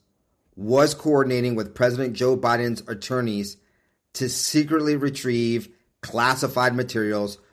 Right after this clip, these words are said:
from the Penn Biden Center before the twenty twenty-two midterm elections. Now, we know this was happening, but now we are seeing receipts. According to the House Oversight Chair, James Comer, the archives,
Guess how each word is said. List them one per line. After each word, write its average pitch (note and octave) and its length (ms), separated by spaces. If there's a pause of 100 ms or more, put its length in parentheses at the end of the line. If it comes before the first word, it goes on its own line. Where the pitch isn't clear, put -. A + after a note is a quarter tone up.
(120)
from C3 460
the C3 100
Penn A#2 340
Biden G#2+ 320
Center G#2 280
before G#2 520
the G2 140
twenty G2 260
twenty-two F#2 480
midterm F2 340
elections. F2 640 (720)
Now, G2+ 220
we A2+ 200
know C#3 320
this C3+ 180
was A2 140
happening, F2+ 600 (400)
but B2 120
now A#2 340
we A2+ 180
are A2+ 100
seeing G#2+ 480
receipts. C#3+ 720 (1080)
According E3 440
to F3 140
the C#3+ 140
House C#3+ 340
Oversight D3 440
Chair, B2+ 260
James C3 320
Comer, A2+ 500 (880)
the A2+ 160
archives, C#3+ 680